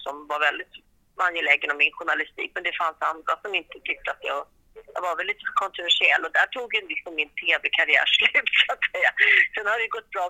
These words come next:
för mig i varje fall. Jag har ju fått arton, eller vad det nu är, nomineringar och priser för den radiojournalistik jag har gjort. Men det är klart att det,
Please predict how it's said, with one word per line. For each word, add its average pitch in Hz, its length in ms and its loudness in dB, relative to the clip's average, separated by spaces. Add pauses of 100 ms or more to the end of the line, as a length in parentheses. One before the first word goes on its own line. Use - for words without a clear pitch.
för 175 160 -20
mig 160 120 0
i 156 120 -4
varje 156 160 0 (100)
fall. 202 220 2
Jag 170 80 -2
har 180 120 -8
ju - 40 -14 (100)
fått - 160 -14 (360)
arton, 147 360 -6
eller 151 180 -6
vad 151 80 2
det 147 100 -6
nu 143 60 -2 (100)
är, 151 60 -2 (180)
nomineringar 151 540 0
och - 120 -10
priser 156 400 -8 (480)
för 165 80 -10 (100)
den 151 100 -2 (120)
radiojournalistik 160 840 -4 (100)
jag - 80 2
har - 100 -8
gjort. - 200 -20
Men - 80 -2 (360)
det - 80 -8
är - 100 -4
klart - 160 -2
att - 120 -14
det, 175 80 -14